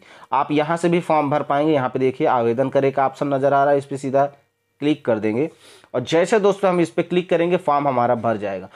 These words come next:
तो जितने जिलों का आप भरना चाह रहे हैं, मान लीजिए आपको लगता है कि पूरे इक्कीस जिलों का भरना, तो आप भर सकते हो, कोई दिक्कत नहीं, बिल्कुल आसान है।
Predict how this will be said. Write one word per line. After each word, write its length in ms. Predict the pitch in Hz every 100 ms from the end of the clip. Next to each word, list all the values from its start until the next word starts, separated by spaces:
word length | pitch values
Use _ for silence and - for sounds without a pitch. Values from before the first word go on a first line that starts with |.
| - -
तो 80 | 143
जितने 400 | 113 143 202 220
जिलों 260 | 196 196 208
का 120 | 196
आप 300 | - 143 156
भरना 380 | 139 151 147 156
चाह 220 | - 139
रहे 120 | 127
हैं, 60 | 127
मान 180 | 139 156
लीजिए 160 | 160 160
आपको 200 | 151 160
लगता 260 | 156 151
है 40 | 156
कि 60 |
पूरे 300 | 151 160 160
इक्कीस 480 | - 139 - 151 170
जिलों 240 | 147 165
का 100 | 160
भरना, 260 | 151 156 170
तो 120 | 175
आप 120 | 175 156
भर 180 | 143 151
सकते 360 | 160 156 180
हो, 120 | 175
कोई 260 | 180 151 139
दिक्कत 380 | 123 113 - 113
नहीं, 140 | 120 120
बिल्कुल 300 | 190 196 175
आसान 340 | 131 120 101
है। 160 | 92